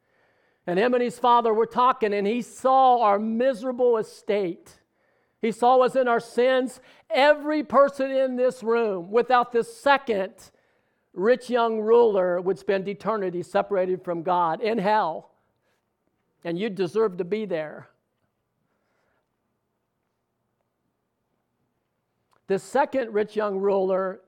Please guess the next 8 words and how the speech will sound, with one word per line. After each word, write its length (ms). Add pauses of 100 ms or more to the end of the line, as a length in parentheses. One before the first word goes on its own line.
(760)
gave 220
up 360 (400)
everything. 720 (1800)
He 100
gave 240
up 160
his 200
glory. 720